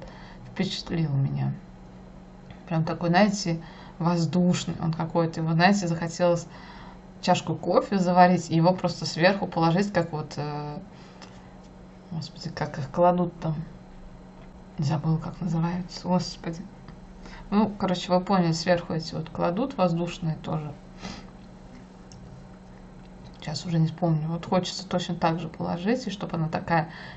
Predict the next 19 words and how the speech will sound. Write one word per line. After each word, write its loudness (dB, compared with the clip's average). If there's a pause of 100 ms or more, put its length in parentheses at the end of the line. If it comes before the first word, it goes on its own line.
(100)
мягенькая 8
была, 2
такая 0
растворилась, 2
что-нибудь -2
такое. 0 (1120)
Вот. -6 (840)
Ну, 4
такая 0
приятная, 4
мне 0
понравилась 0
она. -2 (560)
Ломается 4
легко, 0
бывает, 4
ломается 2
очень 0
жестко. -2